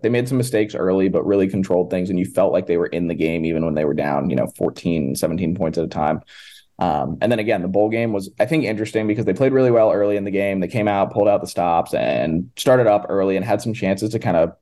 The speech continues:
stretch out the lead and just depth issues and things like that kind of caught up with them and, and kind of, you know, for lack of a better term, hit a wall. So when you look at this team, I think they're probably somewhere in the middle between the teams that beat Clemson and, and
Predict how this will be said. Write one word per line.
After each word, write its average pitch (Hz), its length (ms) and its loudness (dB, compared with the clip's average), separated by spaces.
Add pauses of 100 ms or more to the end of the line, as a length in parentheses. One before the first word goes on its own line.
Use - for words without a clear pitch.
stretch - 300 0
out 95 140 2
the 92 80 -4
lead 90 260 2
and 82 140 -2
just - 260 -8 (500)
depth 107 320 0
issues 95 400 0
and 92 120 -2
things 90 160 -2
like 80 140 -4
that 82 200 2
kind - 120 -6
of 80 60 -6
caught 104 200 2
up 73 160 -2
with 87 100 -6
them 78 240 0
and, 65 140 -2
and 73 260 -2
kind 85 160 -2
of, - 220 -6 (120)
you - 100 -6
know, 69 100 -2
for 95 100 -4
lack 82 160 2
of - 60 -14
a - 20 -12
better 78 140 -2
term, - 160 -6
hit 90 100 -2
a 78 40 2
wall. 64 260 0
So - 340 0 (380)
when 131 100 4
you 143 120 6
look 208 140 4
at 208 100 -2
this 185 160 2
team, 127 500 -4
I 120 80 -2
think 175 240 -2
they're 160 140 0
probably 131 680 0
somewhere 123 400 0
in 117 120 -2
the 98 60 -8
middle 107 280 0
between 113 340 -4
the 104 80 -2
teams 110 280 0
that 107 80 0
beat 110 260 0
Clemson 107 320 0
and, 98 180 -4
and 92 400 0